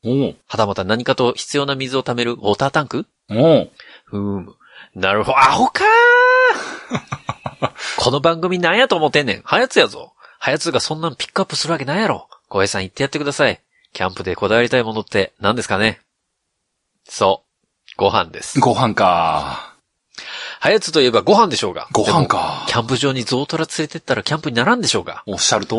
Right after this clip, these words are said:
Speaker 2: りで。
Speaker 1: ということで、キャンプでうまい白飯を食べる方法について話をしに参りました。
Speaker 2: お、これ長くなるな。どう考えても長くなるな。
Speaker 1: さて、ではでは仮に小平さんとホネちゃまと僕でキャンプ行こうぜとなったとしたら、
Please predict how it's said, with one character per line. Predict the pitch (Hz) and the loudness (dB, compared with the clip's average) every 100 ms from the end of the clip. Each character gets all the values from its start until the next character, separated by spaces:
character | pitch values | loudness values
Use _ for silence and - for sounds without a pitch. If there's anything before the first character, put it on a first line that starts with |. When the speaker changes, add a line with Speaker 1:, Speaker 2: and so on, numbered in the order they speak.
| 120 | 0
Speaker 2:
り | |
で。 | 104 95 | 0 2
Speaker 1:
と | 104 | 0
い | |
う | |
こ | 101 101 | 0 -4
と | - | -4
で、 | 90 _ | -4 _
キ | - | -6
ャ | 110 | -6
ン | |
プ | 101 98 | -4 -4
で | 95 - | -4 -4
う | 113 110 | -2 0
ま | 185 | 2
い | 190 | 0
白 | 147 - 131 | -2 -2 -2
飯 | 135 135 135 | -2 -2 -2
を | |
食 | 131 123 | -2 -2
べ | 147 | -2
る | 120 | -2
方 | 117 104 | -2 0
法 | 104 - _ | 0 0 _
に | 226 | -6
つ | - 143 | -4 -6
い | 131 | -2
て | 196 - _ _ | 0 0 _ _
話 | - 95 87 120 | -10 -6 -2 -2
を | 123 | -2
し | - | -4
に | 95 - | -8 -14
参 | - | -18
り | - | -18
ま | - | -16
し | - | -16
た。 | - | -18
Speaker 2:
お、 | - 80 | -14 -14
こ | - 85 | -12 -10
れ | |
長 | 82 - 110 | -4 0 0
く | 151 | 2
な | 131 | 0
る | 101 | 0
な。 | 73 | -2
ど | 104 | 0
う | |
考 | 131 170 | 2 2
え | |
て | 156 | 2
も | 90 | 0
長 | 90 | -2
く | 90 | -2
な | 85 | -6
る | 76 | -8
な。 | 73 - - - - | -10 -12 -16 -16 -16
Speaker 1:
さ | - - | -2 0
て、 | - _ | 0 _
で | 131 | 2
は | 190 | 4
で | 151 | 4
は | 107 | 2
仮 | - 117 123 | 0 -4 -4
に | 117 | -4
小 | 120 | 0
平 | 143 | 0
さ | - 139 | 0 -4
ん | |
と | 131 | -4
ホ | 135 | -6
ネ | 117 | -4
ち | |
ゃ | 92 | -4
ま | 90 | -4
と | 82 | -10
僕 | 92 120 | -8 -4
で | |
キ | 127 160 | -2 -2
ャ | |
ン | 160 | -2
プ | 101 | -6
行 | |
こ | - 135 | -2 -2
う | |
ぜ | 104 120 | -2 -4
と | 101 | -2
な | 107 | -2
っ | |
た | - | -2
と | - | -8
し | - | -8
た | - | -8
ら、 | - | -12